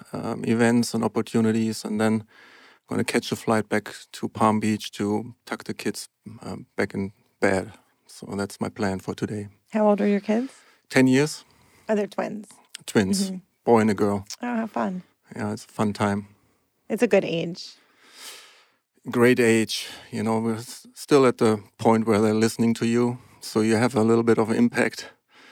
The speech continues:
Speaker 1: So we're really, uh, enjoying the time right now.
Speaker 2: Well, um, we have a lot of, um, ideas to go through 'cause your background is really fascinating.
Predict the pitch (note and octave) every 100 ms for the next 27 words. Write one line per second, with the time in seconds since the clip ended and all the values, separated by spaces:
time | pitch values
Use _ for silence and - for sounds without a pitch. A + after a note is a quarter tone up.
0 | - - _ - - G#2+ G#2+ A2 G#2+ G#2
1 | G2+ G2 G2+ G#2 G#2+ G#2+ A2 G#2 G2+ G2
2 | G#2 G2+ G2 G2 A2 G#2+ G2+ _ _ _
3 | _ _ _ _ A3+ A3+ G#3+ - A3 G#3+
4 | G3 F#3+ F3+ - A3 G#3 G3+ G#3 G#3 -
5 | _ _ _ _ G3+ F3+ E3+ - - G3+
6 | F#3 F#3 G3+ F#3+ F3+ F3+ F3+ E3+ E3+ F3
7 | E3 E3 F3+ F3 F3 - F3+ D#3+ F3 -
8 | - F#3+ G3+ A#3+ C#4 D4